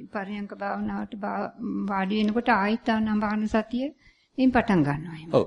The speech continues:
Speaker 2: ආනාපාන සතියෙන් පොඩ්ඩක් පටන් ගන්න. විනාඩි දහයක් විතර ඒකත් එක්ක යන්න. හිත එකඟ වුණා. ඒක වුණාට පස්සේ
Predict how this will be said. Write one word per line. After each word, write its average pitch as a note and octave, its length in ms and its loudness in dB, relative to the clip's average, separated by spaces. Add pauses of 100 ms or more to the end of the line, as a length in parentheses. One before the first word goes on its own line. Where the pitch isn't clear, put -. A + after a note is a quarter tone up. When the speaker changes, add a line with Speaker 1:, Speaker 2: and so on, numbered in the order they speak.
(160)
Speaker 2:
ආනාපාන C#3 380 2
සතියෙන් D3+ 300 0
පොඩ්ඩක් B2 280 2
පටන් A2+ 280 -2
ගන්න. F#2+ 280 -2 (560)
විනාඩි B2 240 2
දහයක් A#2+ 340 2
විතර C#3 240 0
ඒකත් A#2 400 0
එක්ක - 180 -2
යන්න. F#2 300 2 (260)
හිත - 200 -4
එකඟ A#2 320 2
වුණා. G2 360 2 (400)
ඒක - 160 -18
වුණාට C#3+ 320 6
පස්සේ G3 480 4